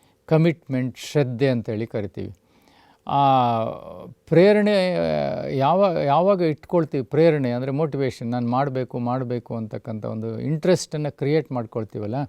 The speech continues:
ಅದಾಗಲೇಬೇಕು ಅಂತಕ್ಕಂಥ ಒಂದು ಆಲೋಚನೆಯನ್ನು ಇಟ್ಕೊಳ್ತೀವಲ್ಲ, ಅದನ್ನೇ ಪ್ರೇರಣೆ ಅಂತೇಳಿ ಕರೆಯಲಾಗ್ತದೆ, ಮೋಟಿವೇಶನ್ ಅಂತೇಳಿ ನಾವು ಕರಿತೀವಿ.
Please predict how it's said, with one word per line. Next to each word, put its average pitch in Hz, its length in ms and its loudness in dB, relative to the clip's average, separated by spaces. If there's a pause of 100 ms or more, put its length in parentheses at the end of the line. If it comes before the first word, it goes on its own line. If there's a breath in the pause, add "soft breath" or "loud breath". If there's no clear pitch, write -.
(720 soft breath)
ಅದಾಗಲೇಬೇಕು 143 760 4
ಅಂತಕ್ಕಂಥ 123 520 -6
ಒಂದು 117 500 -2 (320 soft breath)
ಆಲೋಚನೆಯನ್ನು 143 600 2
ಇಟ್ಕೊಳ್ತೀವಲ್ಲ, 120 640 -6
ಅದನ್ನೇ 160 360 -4
ಪ್ರೇರಣೆ 131 520 -2
ಅಂತೇಳಿ 110 320 -6
ಕರೆಯಲಾಗ್ತದೆ, 104 640 -8
ಮೋಟಿವೇಶನ್ 131 640 -2
ಅಂತೇಳಿ 107 280 -6
ನಾವು 113 180 -6
ಕರಿತೀವಿ. 101 480 -12